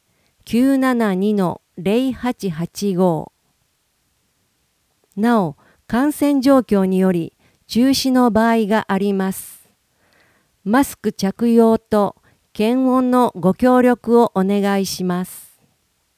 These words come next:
催し、ライブラリーガーデンin上市公園。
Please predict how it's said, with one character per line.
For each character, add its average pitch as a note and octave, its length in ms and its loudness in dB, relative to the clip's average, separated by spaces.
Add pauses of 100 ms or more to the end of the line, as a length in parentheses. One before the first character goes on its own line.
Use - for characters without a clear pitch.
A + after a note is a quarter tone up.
(880)
催 C4+ 440 2
し、 A#3+ 360 -4 (540)
ラ G#3 220 0
イ D4+ 60 2
ブ D4+ 100 0
ラ D4 180 2
リ C#4 240 -2
ー - 20 -10
ガ A#3+ 220 0
ー F#3+ 40 -2
デ E3+ 140 -4
ン D3 200 -8 (260)
in A3 280 0 (120)
上 B3+ 340 0
市 C4+ 240 -6
公 A3+ 340 2
園。 D3+ 280 -8